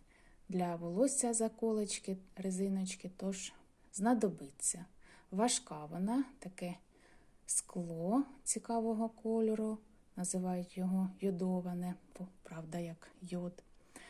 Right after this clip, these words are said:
Двісті гривень буде ця вазочка коштувати. Є в мене ще ось така цукерниця, вона з ручками, ось так тримати можна. Теж важкенька, гарний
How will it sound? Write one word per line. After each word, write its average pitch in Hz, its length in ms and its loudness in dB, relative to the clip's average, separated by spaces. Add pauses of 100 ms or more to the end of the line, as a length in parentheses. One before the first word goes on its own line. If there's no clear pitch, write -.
(160)
Двісті 214 340 6
гривень 156 440 -6
буде 185 260 0
ця 247 260 2 (540)
вазочка 226 520 2
коштувати. 233 840 -2 (640)
Є 208 220 8
в 285 40 8
мене 233 280 10
ще 208 280 0
ось 196 180 0
така 196 320 2
цукерниця, 185 960 0
вона 180 400 2
з 175 140 -4
ручками, 170 640 -4
ось 160 100 -2
так - 220 -10
тримати 165 580 -4
можна. 269 540 6 (440)
Теж 165 260 -2
важкенька, 269 920 4 (800)
гарний 160 500 -6